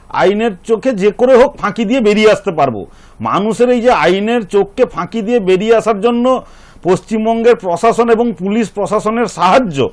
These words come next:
পুলিশ প্রশাসন রিপোর্ট ঠিকঠাক না পাঠালে কেউই কনভিক্ট হবে না। অ্যাকিউজ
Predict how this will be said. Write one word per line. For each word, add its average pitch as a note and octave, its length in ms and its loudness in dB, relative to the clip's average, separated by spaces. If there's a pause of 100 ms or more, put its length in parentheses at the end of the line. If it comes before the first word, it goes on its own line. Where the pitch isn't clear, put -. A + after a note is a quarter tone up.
(400)
পুলিশ A3 260 -2
প্রশাসন A#3 480 0
রিপোর্ট A#3+ 320 -2
ঠিকঠাক A#3+ 320 0
না B3 160 0
পাঠালে B3+ 320 0
কেউই B3+ 260 -2
কনভিক্ট C4+ 420 0
হবে C4+ 160 4
না। C#4 180 -2 (440)
অ্যাকিউজ A3 400 -4